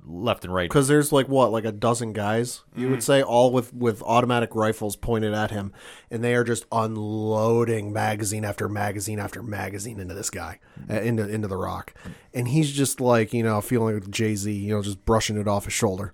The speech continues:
Speaker 1: Yeah, absolutely just tearing through him left and right. Very cool action sequences. Can't stress that enough. And you do see that Adriana does get away.
Speaker 2: Mm-hmm.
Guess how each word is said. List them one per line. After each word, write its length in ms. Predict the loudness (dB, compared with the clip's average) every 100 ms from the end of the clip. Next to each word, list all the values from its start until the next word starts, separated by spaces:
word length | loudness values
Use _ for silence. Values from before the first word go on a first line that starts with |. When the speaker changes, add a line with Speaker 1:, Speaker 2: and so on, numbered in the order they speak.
| 2
Speaker 1:
Yeah, 360 | 8 8 6 2
absolutely 420 | 0 2 2 0
just 160 | -2 -2
tearing 240 | -2 -2
through 180 | -2 -2
him 60 | 0
left 160 | -2
and 80 | 0
right. 160 | 0 0 -6 -16
Very 220 | 2 2 4
cool 180 | 2
action 280 | 2 2 -4
sequences. 460 | -6 -2 -2 -2 -4
Can't 200 | -4 0
stress 220 | 0 0
that 140 | 0
enough. 300 | 2 2 0 -4 -20 _ _
And 120 | -4 -2
you 120 | 0
do 160 | 0
see 160 | 0 0
that 80 | -2
Adriana 480 | -2 -2 0 -2 -2
does 360 | -2 -4 -6 -12 -16
get 180 | -2 2
away. 460 | 2 2 2 -2 -4
Speaker 2:
Mm-hmm. 480 | -2 0 2 0